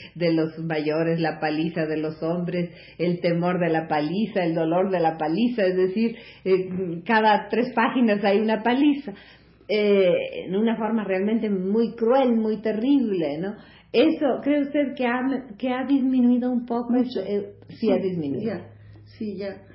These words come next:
Speaker 1: ¿Y por
Speaker 2: Ya.
Speaker 1: qué habrá disminuido o por qué era tan terrible antes?
Speaker 2: Eh, yo pienso que los pueblos eran tan cerrados, ¿verdad? En donde no había comunicación,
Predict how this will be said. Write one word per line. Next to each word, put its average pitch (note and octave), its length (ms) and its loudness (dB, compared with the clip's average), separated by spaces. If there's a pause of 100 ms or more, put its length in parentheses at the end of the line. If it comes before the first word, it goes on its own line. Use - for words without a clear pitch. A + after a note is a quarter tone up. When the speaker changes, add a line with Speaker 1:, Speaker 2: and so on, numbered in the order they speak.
Speaker 1:
¿Y A3 160 -2
por B3 180 2
Speaker 2:
Ya. G#3+ 40 -2
Speaker 1:
qué F4 140 6
habrá A#3 320 4
disminuido G#3 720 0
o F3 160 0
por G#3+ 180 -4
qué A3+ 240 0
era A3 240 -4
tan G#3 240 -4
terrible G3 560 -4
antes? G3 380 -6 (1400)
Speaker 2:
Eh, G3 180 -10
yo C#4 180 -4
pienso C4 560 -4
que G3+ 420 -2
los G#3+ 240 -4
pueblos A#3+ 420 0
eran G#3+ 260 -4
tan G#3 180 -4
cerrados, F3+ 600 -8
¿verdad? F3+ 240 -12 (440)
En F3 120 -6
donde F3+ 220 -6
no F#3 100 -6
había G3 260 -8
comunicación, F3 880 -10